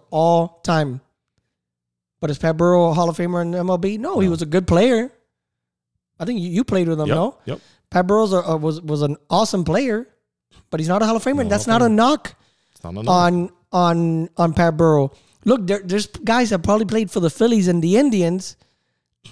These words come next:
Speaker 1: that they're like, "Coño, Indian Hall of Famer.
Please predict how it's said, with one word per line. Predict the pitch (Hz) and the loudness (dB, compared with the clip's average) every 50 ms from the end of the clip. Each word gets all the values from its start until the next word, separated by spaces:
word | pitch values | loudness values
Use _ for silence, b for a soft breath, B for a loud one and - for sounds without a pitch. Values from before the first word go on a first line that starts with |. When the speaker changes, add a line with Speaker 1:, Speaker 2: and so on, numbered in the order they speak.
| - - | -20 -8
Speaker 1:
that | - 170 170 170 | -4 -4 -2 0
they're | 170 180 170 | 0 0 2
like, | 170 170 170 165 - - _ _ _ _ _ _ | 2 0 -2 -4 -6 -12 _ _ _ _ _ _
"Coño, | 175 196 208 180 147 139 - _ _ _ _ | -8 -8 -6 -8 -10 -12 -14 _ _ _ _
Indian | 190 214 220 214 226 226 226 226 226 | -4 -4 -2 0 0 0 0 0 0
Hall | 220 185 208 202 202 202 | 0 0 2 2 2 2
of | 196 - | 0 0
Famer. | - 196 190 190 175 160 135 123 120 | 0 0 2 2 0 -2 -2 -4 -8